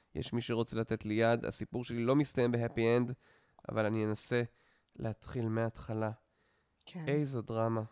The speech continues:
Speaker 2: אה,
Speaker 1: איזו דרמה, וזו ירדנה ארזי שאנחנו כל כך אוהבים. שוב אני אחזור על ההגדרה שלי, שיכול להיות שהיא לא, היא לא תאהב, אבל, אבל היא,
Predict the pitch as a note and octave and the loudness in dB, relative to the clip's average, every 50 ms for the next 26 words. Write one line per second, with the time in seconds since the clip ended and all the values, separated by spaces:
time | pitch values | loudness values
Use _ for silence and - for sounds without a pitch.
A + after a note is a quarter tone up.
0 | _ _ _ _ _ _ _ _ _ _ _ - - F#3 F3 E3+ E3 D#3+ D#3+ E3 | _ _ _ _ _ _ _ _ _ _ _ -10 -6 -4 -4 -2 -2 -4 -4 -4
1 | E3 E3 E3 C#3 D#3 C#3+ D3 C#3+ C3 C3+ C3 C3+ C#3 C3 A#2+ B2 C#3+ D#3 D#3 D3 | -4 -2 0 0 2 2 2 2 4 4 6 6 6 4 2 4 4 6 6 6
2 | C#3+ D3 D#3 D#3+ D3+ C#3 C#3 D3 D#3 D#3+ - D3+ C3 B2 B2 - B2 A#2+ A#2 A2+ | 4 4 6 6 6 6 6 4 4 2 2 4 4 4 2 0 -2 -2 -2 0
3 | - C3+ C3 - D3+ C#3+ C3 A#2+ A2+ A2+ A#2 A#2+ A#2+ - - C3+ C3+ C#3+ C#3 C3 | 0 0 0 2 4 4 4 4 4 2 0 0 0 -2 -2 0 2 4 4 4
4 | B2 - B2+ C3 C3 C3+ C3 A#2+ A2+ A#2 A2+ A2 G#2+ A#2 B2+ C3 - - C#3 A#2+ | 2 2 0 2 4 4 4 4 2 2 0 0 2 2 2 2 0 -2 -2 -2
5 | A2+ A2 A#2 C#3 - - _ _ _ - - - _ _ _ _ _ _ - - | 0 0 -2 -2 -6 -10 _ _ _ -20 -20 -20 _ _ _ _ _ _ -6 -4
6 | D3 D#3+ G3+ G#3 G3 F3 - E3 D3 C#3+ D3 - - D3 D3 D3+ D3 - C#3 D3+ | 0 2 2 2 2 2 2 0 2 2 2 2 4 2 2 2 2 2 2 4
7 | E3 D3 C3 A2+ A#2 A#2 - A2 A2+ A#2 A2+ - - - | 4 4 4 4 4 4 2 2 0 0 0 0 -4 -8